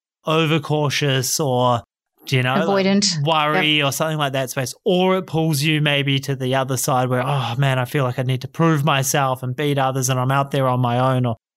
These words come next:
Speaker 1: or something like that. And so I wonder, again, just speculation, could you do, like, a tactical L S I one only, where it's just, like, a check-in, that chance to hit the pause button, "Where am I at? What's going on for me?" You know, and maybe it's a bit of an opportunity to reset.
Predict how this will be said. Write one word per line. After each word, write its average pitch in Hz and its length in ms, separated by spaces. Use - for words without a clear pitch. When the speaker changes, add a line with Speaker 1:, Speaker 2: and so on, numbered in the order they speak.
Speaker 1:
or 135 60
something 156 200
like 135 100
that. 135 160
And 143 140
so 156 100
I 143 40
wonder, 185 580
again, 147 300
just 143 160
speculation, 139 680
could 190 260
you 196 60
do, 175 140
like, 151 160
a 127 60
tactical 185 540
L 139 160
S 135 140
I 131 400
one 139 720
only, 131 520
where 135 120
it's 127 120
just, 147 240
like, 135 240
a 139 100
check-in, 170 760
that 156 160
chance 165 260
to 160 80
hit 180 180
the 160 80
pause 160 360
button, 143 640
"Where 170 240
am 165 140
I 147 180
at? 139 400
What's 143 240
going 131 300
on 131 220
for 147 220
me?" 123 480
You 143 80
know, 131 120
and 135 140
maybe 147 280
it's 139 140
a 139 60
bit 156 300
of 143 100
an 143 80
opportunity 135 520
to 131 160
reset. 139 640